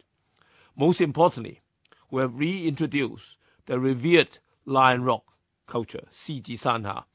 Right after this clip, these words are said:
a caring community spirit that has been the cornerstone of Hong Kong's success. When age creeps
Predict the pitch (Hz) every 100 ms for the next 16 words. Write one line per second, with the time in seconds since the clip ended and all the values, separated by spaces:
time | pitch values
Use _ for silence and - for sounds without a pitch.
0 | _ _ _ - 135 - 180 180 - 131
1 | 143 147 143 143 135 - 131 117 - _
2 | _ - 123 120 - 127 117 117 - -
3 | 143 139 - 131 123 113 _ _ - 117
4 | - 120 120 120 113 117 - - _ -
5 | 139 - 120 - - _ _ _ _ _
6 | _ _ _ _ _ _ _ 165 170 214
7 | 247 - - 254 - -